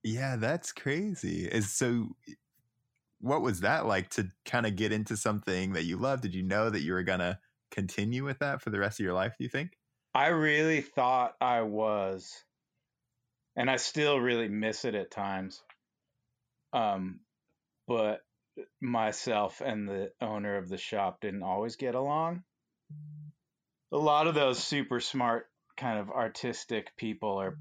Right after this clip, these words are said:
Speaker 2: pretty tricky to get along with.
Speaker 1: Yeah, I've noticed that with you.
Speaker 2: <laughs> Uh, so, I don't know. Things just kinda went sideways, and I didn't go back.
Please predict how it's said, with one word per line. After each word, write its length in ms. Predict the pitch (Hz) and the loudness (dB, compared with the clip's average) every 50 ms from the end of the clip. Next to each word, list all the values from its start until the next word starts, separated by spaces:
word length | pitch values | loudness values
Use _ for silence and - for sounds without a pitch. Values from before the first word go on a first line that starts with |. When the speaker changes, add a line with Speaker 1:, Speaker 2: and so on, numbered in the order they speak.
| - - - - | -14 -14 -14 -8
Speaker 2:
pretty 320 | - 120 113 110 98 - | -4 -4 -2 -2 -4 -6
tricky 480 | - - - - 104 95 - - 101 98 | -8 -10 -6 -6 -6 -6 -6 -6 -6 -6
to 80 | 92 90 | -6 -6
get 220 | 85 98 95 87 | -4 -4 -4 -2
along 400 | 90 87 87 85 85 87 90 92 | -2 -2 -2 -2 -2 -2 -2 -2
with. 200 | 95 95 101 - _ _ _ _ _ _ _ _ _ _ - | -2 -4 -4 -6 _ _ _ _ _ _ _ _ _ _ -10
Speaker 1:
Yeah, 200 | - - 92 92 | -6 -2 -2 0
I've 140 | 90 85 87 | -2 -2 -2
noticed 380 | 92 95 95 92 87 87 - - | -2 0 0 0 -2 -2 -2 -4
that 160 | 85 82 - | -2 -2 -2
with 160 | 85 82 92 | -4 -4 -4
you. 300 | 87 85 85 85 87 87 85 _ _ _ _ _ _ _ _ _ _ - | -4 -2 -2 -2 -4 -6 -10 _ _ _ _ _ _ _ _ _ _ -6
Speaker 2:
<laughs> 1500 | 180 - 190 180 - - - - - - 226 196 - - 202 185 185 - 196 190 185 - 180 175 165 - - - 160 160 _ _ _ _ _ _ _ _ _ _ _ _ - - - - _ _ _ _ _ _ _ _ _ _ _ _ _ - - - - - - - - - 127 123 - - - - _ _ _ _ - | -4 -4 -4 -4 -6 -6 -8 -10 -2 0 0 0 2 2 2 2 2 0 0 -2 0 -2 -4 -4 -4 -6 -8 -8 -8 -10 _ _ _ _ _ _ _ _ _ _ _ _ -16 -16 -16 -16 _ _ _ _ _ _ _ _ _ _ _ _ _ -20 -20 -18 -14 -10 -8 -6 -6 -6 -8 -10 -12 -14 -18 -20 _ _ _ _ -4
Uh, 680 | 269 262 247 240 240 233 233 233 226 226 220 208 202 180 - _ - _ - | -2 0 0 0 0 0 0 0 0 0 0 0 -2 -4 -6 _ -20 _ -20
so, 640 | - - 160 143 139 139 135 135 135 131 131 131 - - _ _ - | -10 -2 2 4 6 6 6 6 6 4 2 0 -2 -10 _ _ 0
I 160 | 147 143 143 | 2 4 4
don't 140 | 127 120 110 | 4 4 2
know. 280 | 110 110 110 110 107 104 | 2 2 4 4 2 0
Things 380 | - - 170 160 156 135 120 | -2 -2 -2 0 0 -2 -2
just 160 | - 120 - - | -4 -6 -2 0
kinda 240 | 123 113 107 107 | 0 2 2 2
went 220 | 104 104 104 95 - | 0 0 -2 -4 -4
sideways, 760 | - 117 107 107 107 107 107 110 107 104 104 104 104 98 98 | 0 2 4 4 4 4 2 2 2 2 2 2 0 -2 -4
and 280 | 95 92 92 95 95 _ _ _ _ _ _ _ _ _ _ _ _ _ _ _ _ _ _ _ _ _ _ _ _ _ - | -6 -6 -6 -6 -8 _ _ _ _ _ _ _ _ _ _ _ _ _ _ _ _ _ _ _ _ _ _ _ _ _ 0
I 120 | 120 113 | 0 0
didn't 200 | 113 110 104 98 | 0 0 -2 -2
go 120 | 92 95 95 | -2 -4 -2
back. 540 | 90 101 98 95 98 101 98 95 - - | 0 0 2 2 4 2 2 0 -4 -14